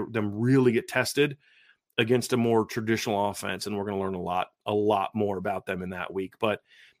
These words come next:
uh, lo-, there's things to be excited about. We just need to see what they're gonna look like about, a-, against those type of teams. And, and one of the things that we don't know, and this is gonna, the third part of what we don't yet know about this Notre Dame football team is,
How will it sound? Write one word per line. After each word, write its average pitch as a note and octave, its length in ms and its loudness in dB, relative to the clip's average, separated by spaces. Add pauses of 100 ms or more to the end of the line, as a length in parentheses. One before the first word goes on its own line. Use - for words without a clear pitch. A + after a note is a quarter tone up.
(120)
uh, - 140 -4
lo-, A#2+ 260 2
there's A#2 340 4
things C3 260 4
to A#2+ 40 -4
be G#2+ 100 2
excited C3+ 460 4
about. F#2 380 2 (400)
We B2 140 2
just A#2 180 -2
need A#2+ 140 4
to G#2+ 40 -2
see A#2+ 160 2
what A2 140 4
they're G#2 80 -2
gonna G#2 120 -2
look G2 220 0
like F#2 180 0
about, F2 260 -4 (120)
a-, A#2 40 -4
against G2+ 420 -4
those F#2+ 180 -2
type G2 240 -2
of E2+ 60 -12
teams. A2 360 -4 (580)
And, G#2+ 520 4 (180)
and G#2+ 440 0 (200)
one A#2+ 300 6
of D#3 80 8
the B2+ 120 10
things A#2 340 4
that A2+ 120 2
we A2+ 120 0
don't A2+ 240 2
know, G#2+ 360 2 (120)
and A2+ 120 2
this A2+ 160 2
is G#2+ 120 0
gonna, A2+ 240 4 (400)
the A2+ 100 2
third D3+ 300 6
part G2+ 360 2
of G#2 120 -4
what G#2+ 180 2
we G#2 140 -4
don't G#2+ 300 0
yet A#2 220 0
know A2 180 4
about G#2+ 260 -2
this - 180 -6
Notre A2 140 2
Dame G2+ 100 -2
football B2 320 0
team A2 240 0
is, G#2+ 200 4